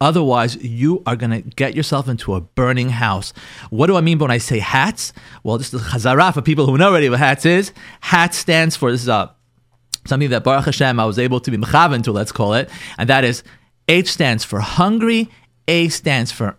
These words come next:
angry, T stands for tired, and S stands for stressed. Meaning, if you see, for whatever reason it is, I'm jumping right into this today 'cause this is really pivotal. If you see, for whatever reason it is, you see your husband or your wife, like,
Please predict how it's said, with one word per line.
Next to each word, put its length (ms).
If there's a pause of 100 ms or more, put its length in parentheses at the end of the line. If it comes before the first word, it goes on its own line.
angry, 520
T 400
stands 440
for 140
tired, 800 (400)
and 240 (160)
S 400 (260)
stands 760 (120)
for 720
stressed. 920 (260)
Meaning, 560 (100)
if 220
you 240
see, 380 (300)
for 140
whatever 260
reason 200
it 80
is, 140
I'm 260
jumping 300
right 120
into 140
this 120
today 180
'cause 160
this 100
is 80
really 280 (180)
pivotal. 420 (380)
If 220
you 160
see, 160
for 120
whatever 460
reason 260
it 60
is, 160
you 80
see 220
your 140
husband 520
or 100
your 140
wife, 400
like, 320